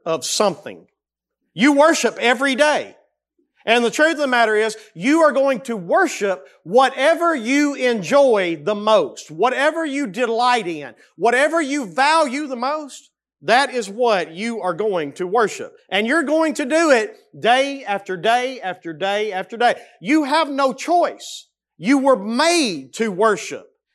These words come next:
Re-, you remember in the Genesis chapter one when, uh, the Bible said that He made all the things and then He makes man and He says, "Let us make man in our image." And then when He makes man,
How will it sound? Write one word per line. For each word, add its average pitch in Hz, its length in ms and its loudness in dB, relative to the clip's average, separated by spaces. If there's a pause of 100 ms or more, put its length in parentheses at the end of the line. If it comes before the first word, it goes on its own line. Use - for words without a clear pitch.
(160)
Re-, 208 300 -6
you 214 240 -4
remember 269 420 4
in 247 140 0
the 214 220 0
Genesis 247 500 -4
chapter 233 340 -4
one 214 400 -6
when, 190 220 -4 (260)
uh, 175 180 -4
the 170 100 -6
Bible 196 280 0
said 208 340 -4
that 165 200 -4 (180)
He 226 160 -2
made 220 300 2
all 269 540 4
the 240 120 0
things 233 480 -2
and 190 140 -6
then 262 120 -2
He 254 100 -4
makes 233 360 -2
man 196 460 -2
and 143 100 -10
He 156 60 -10
says, 175 260 -6 (160)
"Let 254 260 0
us 240 200 -4
make 226 300 -2
man 214 340 -6
in 214 400 -2 (400)
our 214 300 4
image." 151 560 -10 (400)
And 220 160 0
then 294 240 2
when 262 100 0
He 247 120 0
makes 262 420 -2
man, 170 440 -4